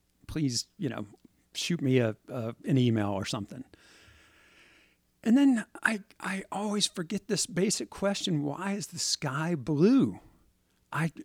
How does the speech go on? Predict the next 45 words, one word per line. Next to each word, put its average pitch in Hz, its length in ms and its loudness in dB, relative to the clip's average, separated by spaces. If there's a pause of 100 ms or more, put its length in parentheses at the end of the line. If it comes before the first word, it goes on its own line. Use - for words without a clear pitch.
(180)
I - 160 -2
know 220 260 2
I've 185 180 0
heard 190 260 0
it 160 40 0
a 160 40 0
million 170 360 2
times, 175 480 0
and 135 100 -2
when 147 120 -2
I 165 40 -2
was 143 120 -8
in 123 100 -6
school 170 640 4
and 123 180 -6
people 143 240 -6
have 131 80 -2
explained 147 560 6
it 143 80 6
and 135 100 2
all 127 100 0
this 120 100 -2
stuff, 139 260 -2
but 131 120 -2
I, - 800 -12
I've 226 80 -6
already 123 180 0
fucking 110 340 -8
forgotten, 123 520 0
and 110 320 -6
it's - 120 -20
probably 143 240 -2
the 113 80 -2
amount 117 240 -2
of 98 60 -10
T 127 240 0
H 117 220 -2
C 147 220 4
that 107 120 2
I've 98 140 -8
consumed 120 520 0
over 107 180 -2
the 113 80 -2
years, 110 300 -2
but 110 200 -8